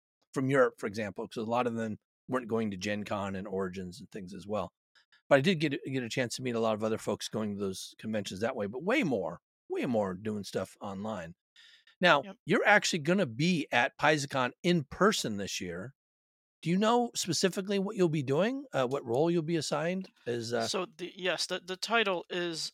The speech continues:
Speaker 2: On-Site H Q Lead. So I'm in charge of H Q On-Site, right? That,
Speaker 1: Mm-hmm.
Speaker 2: that is the, uh, title. So it's,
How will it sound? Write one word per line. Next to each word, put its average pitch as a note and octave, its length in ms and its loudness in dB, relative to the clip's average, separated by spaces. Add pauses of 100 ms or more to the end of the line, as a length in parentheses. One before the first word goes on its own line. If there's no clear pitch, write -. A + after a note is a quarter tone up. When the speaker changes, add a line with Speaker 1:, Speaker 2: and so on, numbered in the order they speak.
Speaker 2:
On-Site F3+ 380 -2
H - 200 -4
Q D#3+ 180 -8
Lead. D#3+ 380 -10
So - 180 -2
I'm E3+ 200 -4
in F3 100 -8
charge F3 300 -2
of D3+ 180 -10 (140)
H D#3 240 -8
Q D3 180 -8
On-Site, D#3 480 -6 (300)
right? - 300 -6
That, - 180 -8
Speaker 1:
Mm-hmm. F3 60 -6
Speaker 2:
that F3 140 -2
is D3+ 200 -8
the, - 240 -12
uh, C#3 100 -12 (400)
title. E3 320 -2
So D#3+ 300 -2
it's, - 180 -6